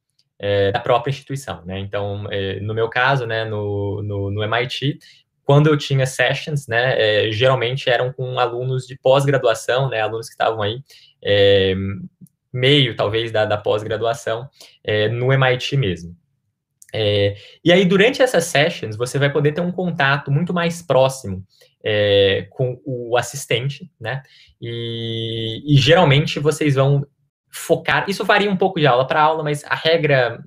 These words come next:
mais ou menos geral é que vai se focar um pouco mais na resolução de problemas, exercícios.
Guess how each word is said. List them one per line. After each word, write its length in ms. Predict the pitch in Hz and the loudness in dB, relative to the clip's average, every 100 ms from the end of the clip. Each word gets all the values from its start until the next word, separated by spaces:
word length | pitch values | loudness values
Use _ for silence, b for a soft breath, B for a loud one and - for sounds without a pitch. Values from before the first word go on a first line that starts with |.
| - | -18
mais 440 | 147 143 156 180 139 | -8 0 2 2 0
ou 60 | |
menos 260 | 123 123 123 | -2 -4 -2
geral 440 | 131 117 117 135 B B B B | 2 2 2 -2 B B B B
é 100 | 123 | -4
que 120 | 120 | -2
vai 180 | 139 135 | 0 0
se 80 | 139 | 0
focar 180 | 147 151 | -2 0
um 80 | 143 | 0
pouco 180 | 151 | -2
mais 180 | 151 147 | 0 0
na 60 | 147 | 2
resolução 680 | 143 147 _ _ - 143 147 | 0 -2 _ _ -12 -6 -4
de 100 | 139 | 0
problemas, 560 | 165 139 101 87 87 | 0 2 0 -2 -8
exercícios. 520 | - 90 - - - | -10 -10 -12 -14 -20